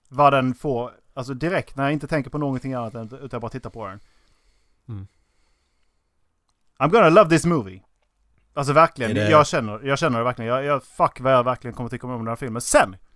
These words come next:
Speaker 1: kommer det här. Alla de här tankarna om vad vi, som vi precis har rantat om i tjugo minuter. Eh, de här tankarna kommer sen. Just det, det hände också.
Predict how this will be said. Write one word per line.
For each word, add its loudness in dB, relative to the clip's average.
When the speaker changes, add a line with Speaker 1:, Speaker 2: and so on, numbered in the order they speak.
Speaker 1:
kommer -2
det 0
här. -6
Alla 6
de 6
här 8
tankarna 2
om -2
vad 2
vi, -4
som -6
vi -2
precis -6
har -4
rantat 0
om -8
i -12
tjugo -8
minuter. -6
Eh, -4
de 2
här 6
tankarna 0
kommer -2
sen. -4
Just -12
det, -16
det -2
hände -2
också. -12